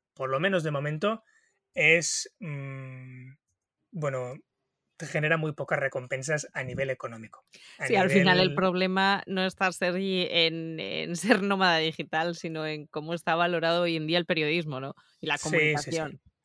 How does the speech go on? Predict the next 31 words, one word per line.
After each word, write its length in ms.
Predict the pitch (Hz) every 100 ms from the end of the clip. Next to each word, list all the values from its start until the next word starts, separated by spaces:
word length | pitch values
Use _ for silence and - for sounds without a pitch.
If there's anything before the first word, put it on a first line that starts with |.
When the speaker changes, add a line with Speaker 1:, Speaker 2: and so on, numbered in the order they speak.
| _ _ _ _ -
Speaker 1:
Es 180 | 147 160
muy 140 | 170
precario, 480 | 147 131 127 123 117
la 100 | 117
verdad 160 | 120 123
es 80 |
que 120 | - 131
es 280 | - - _ _ _ _ _
muy, 500 | 147 135 139 151 147
muy 160 | 139 131
precario 640 | 135 123 131 151 165 - _ _ -
en 280 | 139 131 - _ _ _ _ _
todos 340 | 143 143 131
los 140 | 131 123
niveles, 520 | 123 123 135 202 - _ _ - - - _ _ _ _ -
seas 400 | - 156 143 143
nómada 560 | 139 139 135 127 143 _
o 100 | 180
sedentario, 720 | 139 151 123 123 123 143 185 _ _ - _ _
pero 240 | - 151 143
si 140 | 156
encima 420 | 139 - 190 156
te 160 | 135 135
quieres 880 | 156 156 156 156 156 151 - - -
buscar 520 | 269 147 151 139 165 151
la 120 | 143
vida 960 | 156 147 143 139 135 135 135 135 147 -
a 160 | 139
tu 160 | 165 143
propia 300 | 156 147 156
manera, 560 | 139 151 160 180 -